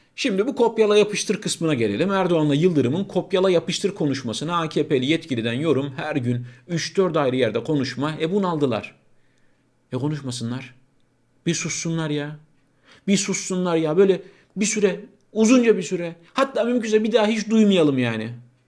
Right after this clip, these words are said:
Yani onlar böyle sustuğunda ne oluyor biliyor musunuz sevgili izleyenler? Hani elektrikli süpürge çalışıyormuş da susmuş gibi oluyor. Ya çamaşır makinesi içeride sallanıyor zangır zangır. Duruyor. Buzdolabının sesi kesiliyor gibi falan. İnsan "Oh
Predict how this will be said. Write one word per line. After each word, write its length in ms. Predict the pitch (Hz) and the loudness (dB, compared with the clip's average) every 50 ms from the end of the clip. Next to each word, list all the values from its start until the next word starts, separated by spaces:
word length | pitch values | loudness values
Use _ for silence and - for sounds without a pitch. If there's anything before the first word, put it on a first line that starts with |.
| _ _ _ _ _ _ _ _ _ _ _ _ _ _ _ | _ _ _ _ _ _ _ _ _ _ _ _ _ _ _
Yani 140 | 165 180 208 | -4 -2 0
onlar 300 | 214 220 233 254 240 233 | 2 2 4 4 4 4
böyle 160 | 247 240 220 | 4 4 2
sustuğunda 500 | 214 - 240 214 - - 254 240 233 233 | 2 2 -2 -4 -2 -2 -2 0 0 0
ne 60 | 226 | 2
oluyor 260 | 247 254 226 220 208 | 2 2 2 2 0
biliyor 180 | 214 220 277 277 | 0 -2 -2 -2
musunuz 300 | 240 185 - 180 160 - | -2 -4 -4 -6 -6 -6
sevgili 280 | - 180 175 175 190 190 | -4 -4 -4 -4 -4 -4
izleyenler? 360 | 180 170 165 151 143 139 139 139 - - - - | -4 -4 -4 -4 -4 -4 -6 -8 -14 -20 -20 -10
Hani 320 | - 180 190 190 185 - - - _ _ _ _ _ - | -6 -4 -2 -2 -2 -4 -8 -16 _ _ _ _ _ 2
elektrikli 540 | 180 208 233 233 233 220 208 202 - - | 2 4 2 2 0 -6 -8 -8 -8 -10
süpürge 340 | 196 - 226 208 214 214 208 | -6 -6 -4 -2 0 0 0
çalışıyormuş 600 | 214 - 208 208 208 - - 233 233 240 226 233 | 0 0 0 0 0 0 -2 0 0 0 -2 -2
da 60 | 202 | -4
susmuş 420 | 185 - 208 - - 202 196 - - | -4 -4 -4 -6 -4 -6 -6 -6 -6
gibi 140 | 190 165 151 | -4 -2 0
oluyor. 160 | 143 151 175 | 0 2 0
Ya 60 | 185 | 0
çamaşır 360 | - 208 196 202 202 196 220 | 0 0 2 2 2 2 2
makinesi 440 | 208 196 190 190 202 196 196 208 208 | 0 0 0 0 0 -2 -2 -2 -4
içeride 300 | 196 - - 180 180 180 | -4 0 0 0 0 0
sallanıyor 500 | 175 - 202 180 196 190 185 196 185 160 | -2 0 0 2 2 2 0 2 2 2
zangır 280 | 139 143 139 165 175 165 | 2 4 4 4 4 4
zangır. 440 | 151 143 131 143 185 - - - - _ _ - - - - - - - - _ _ _ _ _ _ _ _ _ _ _ _ 175 | 4 2 2 0 -2 -4 -8 -10 -16 _ _ -20 -20 -20 -20 -20 -20 -20 -20 _ _ _ _ _ _ _ _ _ _ _ _ 4
Duruyor. 560 | 180 208 208 214 196 165 120 110 107 - - - _ _ _ _ _ _ _ _ - | 6 8 8 8 8 6 4 2 0 -8 -14 -20 _ _ _ _ _ _ _ _ -2
Buzdolabının 880 | 170 208 226 202 180 220 214 214 208 190 208 220 233 226 226 - - - _ _ _ _ _ _ | 0 2 2 4 6 8 8 8 8 6 6 4 4 0 -2 -6 -12 -20 _ _ _ _ _ _
sesi 360 | - - - 196 190 185 202 | -4 2 4 4 4 4 2
kesiliyor 460 | - 196 165 - - 185 175 185 175 156 | 0 0 0 0 0 2 4 4 4 4
gibi 200 | 147 139 127 123 | 4 2 0 0
falan. 260 | 123 131 120 131 151 | -2 0 0 2 2
İnsan 280 | 175 180 175 185 180 | 2 2 2 2 2
"Oh 180 | 185 190 180 147 | 2 2 0 -2